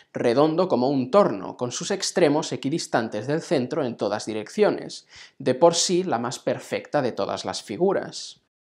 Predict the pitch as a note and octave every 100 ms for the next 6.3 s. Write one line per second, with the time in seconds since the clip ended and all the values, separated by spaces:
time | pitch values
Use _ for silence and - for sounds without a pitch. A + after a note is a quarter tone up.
0 | _ _ - - - - _ _ _ _
1 | _ - C#3 C#3+ A#3 G3 F3+ C3 A#2+ C#3+
2 | - G3+ F#3+ E3+ D3+ C#3 - F3 D#3+ C#3
3 | B2+ E3 - B2+ B2+ C#3+ D3+ D3+ C3+ C#3+
4 | D3+ C#3+ C#3+ C3+ D#3 C3 C3 A#2 B2 D3
5 | C#3 A2+ - C3 - A2+ A#2 G2+ D#3 G#3
6 | - D2